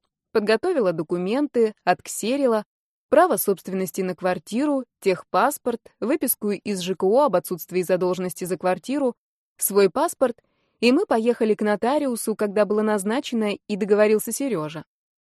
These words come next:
Там нотариус составила договор купли-продажи, и мы сели в предбаннике ожидать подписания.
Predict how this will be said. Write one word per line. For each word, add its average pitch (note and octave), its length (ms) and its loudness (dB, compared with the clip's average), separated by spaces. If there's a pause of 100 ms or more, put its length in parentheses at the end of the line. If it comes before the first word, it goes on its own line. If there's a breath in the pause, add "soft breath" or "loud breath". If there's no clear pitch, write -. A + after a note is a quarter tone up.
(380)
Там D#4 280 4
нотариус F3+ 480 0
составила F3+ 540 -2
договор F3 440 0
купли-продажи, F#3 840 -2 (300)
и G#3+ 120 4
мы E4+ 200 2
сели G#3+ 300 4
в F#3+ 100 -2
предбаннике A3 680 2
ожидать G#3 320 2
подписания. E3 840 -6